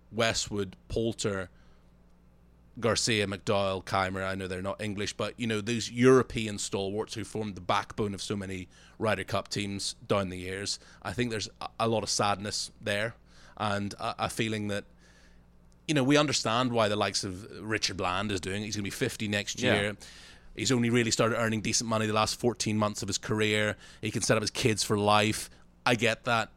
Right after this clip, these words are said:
Speaker 1: but it's the European guys, and maybe I'm being a little bit, maybe I, I'm over-sentimentalizing the Ryder Cup. I know that I'm sig-, I know that I'm on the same hymn sheet as you here because the Ryder Cup means so much to me.
Speaker 2: Yeah.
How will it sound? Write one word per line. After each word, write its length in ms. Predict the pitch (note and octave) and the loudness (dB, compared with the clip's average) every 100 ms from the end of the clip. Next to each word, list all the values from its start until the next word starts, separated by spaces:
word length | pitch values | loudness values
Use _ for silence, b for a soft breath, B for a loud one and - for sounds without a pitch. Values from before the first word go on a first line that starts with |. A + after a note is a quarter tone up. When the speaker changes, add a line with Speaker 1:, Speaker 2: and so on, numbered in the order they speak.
| - | -6
Speaker 1:
but 140 | - A#2 | -2 -2
it's 120 | - | -2
the 100 | A#2+ | -2
European 640 | A#2 C3+ C3 - G#2+ G#2+ | 2 4 4 0 -2 -2
guys, 340 | G#2+ G#2+ G#2+ G2+ | -2 0 0 -2
and 180 | B2+ C#3 | -2 2
maybe 320 | E3 G3+ F3+ | 4 4 2
I'm 160 | D3+ C3+ | 0 2
being 340 | C3+ B2 A#2+ - | 2 2 0 0
a 80 | A#2 | 0
little 220 | A#2 A2+ | 2 2
bit, 220 | G#2 A2 - B B B | 2 0 -2 B B B
maybe 300 | B2 C3+ C3 | 4 6 6
I, 220 | A#2+ A#2+ - | 6 6 6
I'm 220 | A#2 A#2+ C3+ | 4 4 4
over-sentimentalizing 1160 | A#2 A#2+ A#2+ A#2 A#2 A#2+ A2+ B2 A#2+ A2 A2 | 4 4 2 2 -2 -4 -2 -2 -2 -2 -4
the 60 | G#2 | 0
Ryder 260 | G#2+ G#2 G2+ | 2 2 0
Cup. 320 | A#2 C3 - - - | 0 0 -2 -14 -8
I 80 | - | -2
know 140 | A2+ A2+ | 0 0
that 160 | A2 A#2 | -2 -2
I'm 200 | G#2 G#2 | -2 -2
sig-, 260 | A#2 A2 | -2 0
I 220 | A2+ A2 | 0 0
know 220 | A2 A2 A#2+ | -2 0 2
that 100 | A2 | 2
I'm 80 | |
on 60 | G#2 | 0
the 40 | G2 | 0
same 220 | A2 G#2 | 0 0
hymn 160 | G#2 | 0
sheet 180 | G2 A2+ | 0 -2
as 120 | G#2+ | -2
you 140 | G#2+ G2+ | -4 -2
here 140 | G#2+ | -2
because 200 | G#2 A2 | -2 -2
the 80 | A2 | 0
Ryder 180 | A2+ A2 | 2 2
Cup 200 | A2 G#2+ | -2 -4
means 200 | G#2 F#2+ | -4 -4
so 160 | A2 | -2
much 240 | G2+ G2+ - | -2 -4 -6
to 60 | F#2+ | -8
me. 300 | F#2 A2 | -8 -6
Speaker 2:
Yeah. 120 | G2 | -6